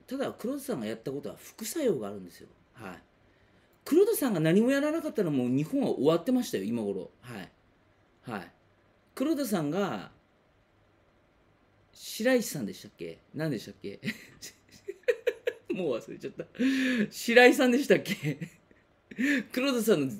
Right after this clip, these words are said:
前の総裁と同じ方針を続けてたら、今頃日本はぶっ潰れてましたよ。はい。だから、黒田総裁のやったことはいいことなんですよ。ただ、副作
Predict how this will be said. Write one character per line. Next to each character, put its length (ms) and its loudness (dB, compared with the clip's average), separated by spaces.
前 280 8
の 80 6
総 220 2
裁 320 -4
と 260 10
同 260 6
じ 180 0
方 260 0
針 280 -2
を 40 -2
続 300 -4
け 100 -2
て 80 -4
た 140 -2
ら、 240 -2
今 200 2
頃 200 4
日 200 0
本 120 -2
は 60 0
ぶ 180 -4
っ 20 -14
潰 260 -2
れ 60 6
て 80 -2
ま 100 -4
し 80 -16
た 80 -12
よ。 140 -12
は 160 -12
い。 100 -16
だ 80 -2
か 80 6
ら、 120 4
黒 300 2
田 100 0
総 220 4
裁 200 4
の 80 2
や 120 0
っ 60 -10
た 100 0
こ 100 -4
と 160 -4
は 360 -2
い 120 -4
い 40 -4
こ 120 -4
と 100 -8
な 80 -8
ん 60 -10
で 60 -14
す 100 -20
よ。 80 -20
た 140 -2
だ、 380 0
副 320 -8
作 120 0